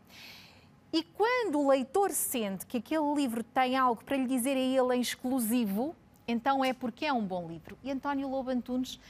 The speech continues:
sublinha essa qualidade de um bom livro e deixa-nos a pensar que se calhar ele terá esse cuidado.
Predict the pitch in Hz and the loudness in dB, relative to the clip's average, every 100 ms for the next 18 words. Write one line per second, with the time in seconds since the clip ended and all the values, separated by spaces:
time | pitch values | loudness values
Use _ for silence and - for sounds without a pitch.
0 | - - - - 269 226 262 320 302 240 | -20 -12 -6 0 2 4 4 4 4 2
1 | 214 - - 226 - 214 - 269 262 247 | 0 -2 -2 -2 -2 -6 -2 0 2 2
2 | 226 214 196 196 185 185 190 247 254 294 | 4 2 2 -4 -4 -4 -2 -2 -2 -4
3 | 311 - - - - - 277 302 349 - | -6 -10 -20 -20 -20 -8 0 2 0 -4
4 | - - - - 214 277 - 269 240 226 | -18 -20 -20 -4 0 0 0 -2 0 -2
5 | 214 269 254 247 226 - - - 285 254 | -2 -2 0 0 0 -2 -14 -6 0 2
6 | 240 262 - 254 247 - 269 247 - - | 2 0 2 2 2 2 -2 -2 -6 -10
7 | 202 185 165 117 | -6 -4 -4 -6